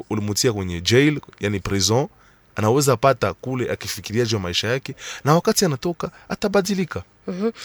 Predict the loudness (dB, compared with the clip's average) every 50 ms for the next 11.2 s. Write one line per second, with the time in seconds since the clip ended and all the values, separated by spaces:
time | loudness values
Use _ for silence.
0 | -14 -14 -8 -2 2 4 4 4 4 0 -4 -6 -4 -2 -2 0 -2 -2 -4 -2
1 | -2 0 0 0 -2 -2 -4 -4 -2 -2 -4 -2 _ 0 0 0 0 -2 -2 -2
2 | 0 0 0 0 -2 -2 -4 -6 -8 -10 -10 -8 -6 -4 -2 0 0 0 0 0
3 | -2 -2 -2 -2 -2 -4 -6 -6 -6 -6 -6 -4 -4 -4 -4 -4 -4 -6 -4 -2
4 | -2 -2 -2 -4 -6 -8 -8 -8 -8 -8 -12 -14 -14 -10 -6 -4 0 2 2 2
5 | 2 2 0 0 0 0 -2 -2 -2 -4 -4 -2 0 0 2 2 2 2 0 0
6 | 0 0 0 0 2 0 0 0 -2 -6 -16 -20 -14 -8 -4 -4 -4 -4 -2 0
7 | 0 2 2 2 2 0 0 0 0 -2 -4 -8 -6 -4 -2 -2 -2 0 -2 -2
8 | -2 -2 -4 -2 -2 0 0 0 -2 -4 -8 -14 -20 -20 _ _ -10 -8 -4 -2
9 | -2 0 _ 4 4 6 6 4 4 4 2 0 0 2 2 4 6 6 6 6
10 | 6 4 4 4 4 2 4 4 4 4 4 2 2 -2 -4 -6 -4 -2 0 2
11 | 2 2 0 -2